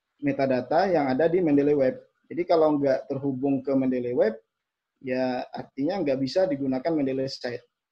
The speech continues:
Kalau kita menggunakan Mendeley Microsoft Word plugin,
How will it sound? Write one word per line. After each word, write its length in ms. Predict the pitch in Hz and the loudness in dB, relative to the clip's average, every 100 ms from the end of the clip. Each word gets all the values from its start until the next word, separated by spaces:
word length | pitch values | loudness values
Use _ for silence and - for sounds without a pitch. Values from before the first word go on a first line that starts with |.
| _ _ _ _ | _ _ _ _
Kalau 240 | 127 135 | -4 -2
kita 240 | 135 190 208 | 0 0 0
menggunakan 460 | 185 170 165 165 160 | 2 2 2 2 2
Mendeley 720 | 151 147 147 147 147 143 - _ _ _ _ - | 2 2 4 4 2 0 -8 _ _ _ _ -8
Microsoft 480 | - 143 143 143 | -4 -4 -4 -4
Word 160 | 147 147 | -4 -2
plugin, 560 | 190 202 143 147 190 | 0 0 0 -2 -4